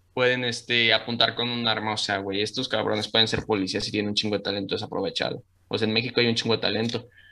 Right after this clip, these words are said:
El punto es que la gente no sabe que tiene estos talentos. Y o no sabe pro-, no sabe capitalizar con sus talentos, porque yo tengo amigas, güey,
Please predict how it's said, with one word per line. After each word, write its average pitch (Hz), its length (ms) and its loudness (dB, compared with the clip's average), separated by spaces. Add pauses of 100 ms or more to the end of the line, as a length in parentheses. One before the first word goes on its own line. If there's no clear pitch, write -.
(300)
El 120 140 4
punto 120 200 0
es 113 80 0
que 123 80 4
la 104 100 4
gente 101 220 -6
no 104 100 -2
sabe 104 180 0
que 104 80 -6
tiene 104 140 -4
estos 101 220 -4
talentos. 104 640 -4 (1300)
Y 151 60 4
o 139 100 8
no 123 100 6
sabe 127 280 6
pro-, 131 240 -6
no 131 140 2
sabe 131 320 4
capitalizar 113 680 0
con 120 120 -6
sus 113 140 -8
talentos, 123 420 2
porque 117 280 2
yo 117 140 2
tengo 131 220 2
amigas, 143 380 4
güey, 147 160 0